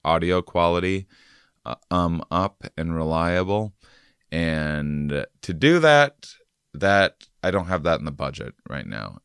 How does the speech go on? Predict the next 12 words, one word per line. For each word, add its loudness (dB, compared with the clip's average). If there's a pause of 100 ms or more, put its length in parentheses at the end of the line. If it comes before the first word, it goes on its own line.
It's -10
not -2 (120)
that 6
much -4
money. -2
It -18
wouldn't -6
require -4
that -4
much -8
more, -6 (500)
um, -6